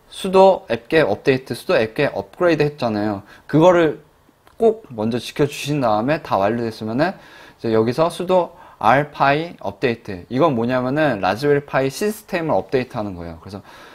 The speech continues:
앞에서 앱게 업데이트, 앱게 업그레이드 확실히 먼저 해주신 다음에 그 완료됐으면은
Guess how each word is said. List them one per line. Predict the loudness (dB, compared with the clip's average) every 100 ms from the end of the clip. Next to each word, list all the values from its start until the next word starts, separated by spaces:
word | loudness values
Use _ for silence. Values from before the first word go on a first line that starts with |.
| -20 -2
앞에서 | -2 0 0 2 2 0 -10 -20 _ -6
앱게 | -6 -2 2
업데이트, | 2 0 -6 -4
앱게 | -8 -4 -4
업그레이드 | -4 -4 -4 -4
확실히 | -6 -8 -4 -2 -2
먼저 | -2 -4
해주신 | -4 -4 -4 -6
다음에 | -4 -2 -2 0 -2 -4 -10
그 | -6
완료됐으면은 | -4 -2 -6 -8 -6 -2 -2